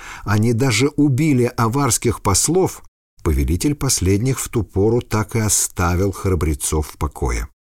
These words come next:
Утвердившись по приглашению греков на побережье Черного моря, авары начали скоро воевать и с самими греками.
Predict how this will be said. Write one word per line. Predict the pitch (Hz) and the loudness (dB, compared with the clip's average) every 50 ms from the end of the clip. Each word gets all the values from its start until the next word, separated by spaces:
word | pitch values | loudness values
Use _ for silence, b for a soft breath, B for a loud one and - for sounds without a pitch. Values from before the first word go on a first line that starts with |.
| _ _ - | _ _ -4
Утвердившись | 85 87 92 - 87 101 107 104 98 101 165 214 226 190 - - 175 170 - | -2 0 0 2 2 2 2 2 2 2 2 2 2 0 0 2 2 0 0
по | - - 104 87 | 0 -2 -2 0
приглашению | - 98 95 95 101 104 - - 170 185 180 156 143 127 | 0 0 0 2 2 2 2 2 2 2 2 2 2 2
греков | 113 92 110 117 139 156 160 - 180 170 - - | 2 2 2 4 4 2 2 0 -2 -2 0 0
на | 123 110 | -2 0
побережье | 87 110 98 95 107 107 131 156 151 123 104 110 104 | 0 2 2 2 2 4 4 2 2 2 0 0 -2
Черного | - - 127 135 139 131 113 101 90 90 85 | 0 0 2 2 2 2 0 0 0 0 0
моря, | 80 82 85 80 78 82 101 135 156 147 B B B B B B B B | 0 0 0 0 0 0 0 -2 -4 -6 B B B B B B B B
авары | - 98 95 82 101 117 147 165 175 | -2 0 2 4 4 4 4 2 2
начали | 165 127 123 143 147 - 175 165 175 | 2 2 0 0 -2 -2 -2 0 0
скоро | 151 - - - 120 135 147 147 | 0 -2 -2 0 0 0 2 2
воевать | 135 117 110 104 98 92 87 120 143 151 135 - - - _ _ _ - | 0 2 2 2 2 2 0 0 0 -2 -2 -4 -6 -8 _ _ _ -2
и | 101 107 | 0 0
с | 101 | 2
самими | - - - 101 95 92 101 113 117 107 101 101 | 2 2 2 2 2 2 2 0 0 0 0 0
греками. | 87 90 85 87 78 - - 69 64 58 - | 2 2 2 2 0 0 -2 -4 -4 -4 -6